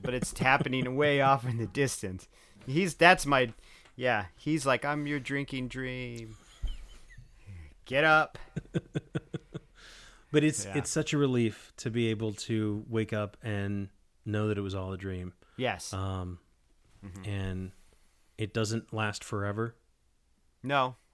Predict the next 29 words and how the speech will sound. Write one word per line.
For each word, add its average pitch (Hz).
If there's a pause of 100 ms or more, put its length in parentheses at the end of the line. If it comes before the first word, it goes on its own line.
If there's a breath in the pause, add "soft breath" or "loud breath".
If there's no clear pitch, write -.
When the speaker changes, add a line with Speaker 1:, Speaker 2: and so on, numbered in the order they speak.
(240)
Speaker 1:
Mm-mm. 104 (100)
And 165
they, 190
but 190
they 190
may 196
show 185
up 175
in 160
later 160
recovery 117
as 87
well. 92 (160)
I 107
mean, 113
but 101
Speaker 2:
Yeah. 87
Speaker 1:
at 123
that 143
point, 139 (380 loud breath)
you 139
hopefully 127
have 120
the 120
tools 113
to 117
deal 117
with 98
it. 90